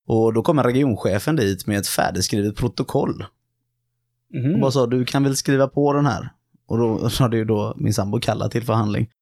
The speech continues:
Speaker 1: Men det stod att de hade kallat till förhandling för att genomföra att de ville ta in bemanningsföretag på arbetsplatsen. Men de hade bara tagit in massa bemanning. Och då kan man ju ställa sig frågan, ja, räcker det då bara att inställa sig?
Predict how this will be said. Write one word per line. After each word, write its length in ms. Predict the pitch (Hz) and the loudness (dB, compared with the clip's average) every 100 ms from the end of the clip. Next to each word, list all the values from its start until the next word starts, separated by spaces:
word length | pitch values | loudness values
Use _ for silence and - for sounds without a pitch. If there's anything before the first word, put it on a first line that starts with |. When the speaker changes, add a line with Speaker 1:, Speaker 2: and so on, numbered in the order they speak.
| _ _ _ | _ _ _
Speaker 1:
Men 60 | 107 | -2
det 60 | |
stod 180 | 101 113 | 0 0
att 100 | 98 | 0
de 200 | 98 98 | 0 0
hade 140 | 104 101 | 0 0
kallat 220 | 98 98 | -2 -2
till 100 | 98 | -2
förhandling 380 | 104 98 92 95 | 0 0 -2 -2
för 100 | 101 | -2
att 80 | |
genomföra 400 | 98 90 92 90 | -2 -2 -2 -4
att 60 | 92 | -4
de 100 | 98 | -2
ville 100 | 95 | -2
ta 100 | - | -2
in 120 | 98 95 | -2 -2
bemanningsföretag 840 | 104 110 101 - - 92 101 110 | 0 0 -2 -2 -4 -4 -4 -4
på 60 | |
arbetsplatsen. 440 | - - - - - | -4 -6 -8 -8 -6
Men 80 | - | -4
de 80 | 110 | -2
hade 120 | 127 | 2
bara 100 | 139 | 0
tagit 140 | 120 | 0
in 100 | 104 | 0
massa 200 | 107 - - | 0 -4 -4
bemanning. 340 | - 131 - - _ _ _ _ _ _ | -6 -4 -8 -12 _ _ _ _ _ _
Och 440 | 127 123 123 120 110 | 0 4 4 4 2
då 80 | |
kan 120 | 120 151 | 2 2
man 40 | |
ju 40 | |
ställa 140 | 151 131 | 2 2
sig 80 | 117 | 2
frågan, 360 | 120 104 101 - _ _ _ _ _ _ _ | 0 2 0 -4 _ _ _ _ _ _ _
ja, 240 | 110 101 - _ - | -2 -2 -4 _ -6
räcker 240 | - 104 139 | -4 0 0
det 60 | |
då 40 | 123 | 0
bara 100 | 107 | 0
att 80 | - | 0
inställa 360 | 107 - 104 | -2 0 -2
sig? 200 | 113 - | -2 -4